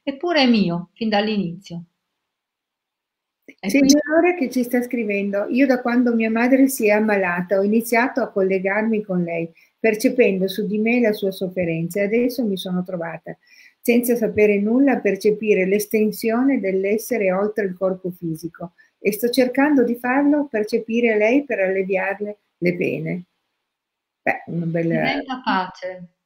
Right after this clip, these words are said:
Speaker 1: Dive-,
Speaker 2: Diventa
Speaker 1: hai avuto
Speaker 2: pace,
Speaker 1: questa,
Speaker 2: giusto.
Speaker 1: hai avuto questo tipo di, di esperienza?
Speaker 2: Mm.
Speaker 1: Diventa pace. E la, tanto lei ci arriverà da sola perché è esattamente <laughs> quello che le sta capitando.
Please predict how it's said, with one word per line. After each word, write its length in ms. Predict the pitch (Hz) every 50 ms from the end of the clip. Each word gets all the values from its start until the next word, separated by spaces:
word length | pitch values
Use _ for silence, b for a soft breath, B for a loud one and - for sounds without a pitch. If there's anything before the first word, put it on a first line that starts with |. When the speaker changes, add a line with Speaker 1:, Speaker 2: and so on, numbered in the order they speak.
| _ _ _
Speaker 1:
Dive-, 200 | - 202 208 214
Speaker 2:
Diventa 180 | 233 233 240 226
Speaker 1:
hai 60 | - 233 -
avuto 180 | - 220 214 220
Speaker 2:
pace, 40 | 185 - - 196 185 180
Speaker 1:
questa, 260 | 214 214 208 208 196 190
Speaker 2:
giusto. 380 | 202 202 - - 208 185 190 -
Speaker 1:
hai 180 | - 226 233
avuto 400 | 220 220 208 240 262 254 262 247
questo 360 | 254 220 208 - - - 202 202
tipo 280 | - 220 208 220 220
di, 340 | 214 196 202 196 196 190 190 180
di 100 | 196 196
esperienza? 1040 | 202 196 - - 208 196 196 196 185 180 180 185 190 190 - 233 226 254 262 262 - 262 262 - _ _ _ _ _ _ - 202
Speaker 2:
Mm. 120 | 185 180 185 185 _
Speaker 1:
Diventa 540 | - 233 233 233 240 240 240 208 240 240 240
pace. 640 | - 202 180 185 180 180 - - 196 196 196 196 _ -
E 260 | 220 214 214 202 214
la, 240 | 220 226 233 233 - 214 -
tanto 280 | 254 262 247 254 240
lei 260 | 226 226 233 254 240
ci 80 | 254 -
arriverà 420 | 240 226 226 208 220 220 226 226 220
da 120 | 202 220
sola 400 | 208 - - 247 254 262 247 240
perché 300 | 240 - 196 196 - 220
è 40 | 208
esattamente 680 | 208 196 208 208 202 - 214 208 196 - 247 247 233 196
<laughs> 0 |
quello 260 | - 220 208 208 202 196
che 100 | - 196
le 140 | 190 190
sta 220 | 190 - - 196 190
capitando. 760 | - 196 190 - 196 190 - 175 170 170 170 196 185 -